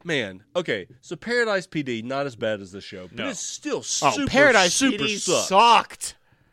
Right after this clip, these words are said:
Speaker 2: They had moments.
Speaker 3: Did
Speaker 1: No.
Speaker 3: it? What moment?
Speaker 2: When that fat guy gets shot with all <laughs> those bullets and they come back out, I laughed pretty hard.
Speaker 1: That,
Speaker 3: Oh,
Speaker 1: that
Speaker 3: man.
Speaker 1: happens on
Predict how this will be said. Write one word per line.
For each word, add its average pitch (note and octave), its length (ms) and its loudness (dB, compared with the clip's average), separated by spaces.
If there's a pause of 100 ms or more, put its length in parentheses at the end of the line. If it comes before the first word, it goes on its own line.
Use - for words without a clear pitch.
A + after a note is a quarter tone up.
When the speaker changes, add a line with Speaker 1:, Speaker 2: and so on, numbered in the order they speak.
(160)
Speaker 2:
They F3 320 -8
had E3 200 -8
moments. C#3 520 -12
Speaker 3:
Did C3+ 260 4
Speaker 1:
No. E3 360 6 (240)
Speaker 3:
it? - 80 -2
What G#3 220 6
moment? F#3 560 0 (140)
Speaker 2:
When C#3 160 -4
that D3 180 2
fat D3+ 180 2
guy C#3 160 0
gets C3 160 -6
shot C#3+ 180 0
with B2+ 120 -8
all C3+ 180 -2
<laughs> - 60 -12
those C#3+ 140 -6
bullets - 680 -10
and E3+ 100 -14
they D#3 140 -10
come A#2+ 400 -12
back A2+ 260 -8
out, G#2 160 -4
I G2+ 100 -4
laughed G2 300 -6 (100)
pretty E2+ 200 -18
hard. F2 240 -16 (280)
Speaker 1:
That, A#3+ 300 -2 (460)
Speaker 3:
Oh, G2+ 60 -14
Speaker 1:
that C#4 60 -8
Speaker 3:
man. B3+ 80 -6
Speaker 1:
happens C#4+ 300 -6
on A3+ 140 -2